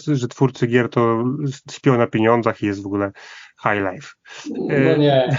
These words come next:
Speaker 2: nie.
Speaker 1: <laughs>
Speaker 2: <laughs> Tak, tak to nie wygląda. Y, to znaczy zawsze jest to jakiś ciekawy,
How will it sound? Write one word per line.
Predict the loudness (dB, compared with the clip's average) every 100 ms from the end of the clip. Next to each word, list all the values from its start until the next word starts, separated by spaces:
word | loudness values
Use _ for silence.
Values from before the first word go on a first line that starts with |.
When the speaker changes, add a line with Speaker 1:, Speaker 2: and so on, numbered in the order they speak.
| 2
Speaker 2:
nie. | 0 2
Speaker 1:
<laughs> | -2 -2 -6 0 0 2 2 2 2 0 2
Speaker 2:
<laughs> | 0 0 -4 -16 -16 -12 0
Tak, | 0 0 0
tak | -2 0
to | 0
nie | 0 0
wygląda. | -2 -2 0 2 2 0 -2
Y, | -2 -2 0 -2 -4 -8 -20 -20 -20 _
to | -6
znaczy | -2 0 2 0 0
zawsze | 2 2 2 0
jest | 0 0
to |
jakiś | -2 -2 -8 -6
ciekawy, | -2 0 2 2 0 0